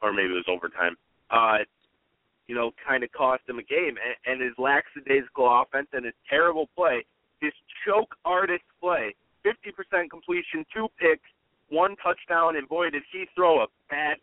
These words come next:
pass on that touchdown that he got eliminated. And, and Peyton Manning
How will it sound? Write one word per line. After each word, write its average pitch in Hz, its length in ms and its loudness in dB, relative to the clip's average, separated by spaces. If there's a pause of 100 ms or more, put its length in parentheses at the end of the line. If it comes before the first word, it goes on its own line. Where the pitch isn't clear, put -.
pass 160 340 0
on 135 140 0
that 127 220 -4
touchdown 104 520 -4 (1160)
that 143 180 2
he 175 200 -12
got 160 240 4
eliminated. 170 520 -2 (280)
And, 127 220 -2
and 143 280 -4
Peyton 180 380 -4
Manning 156 400 0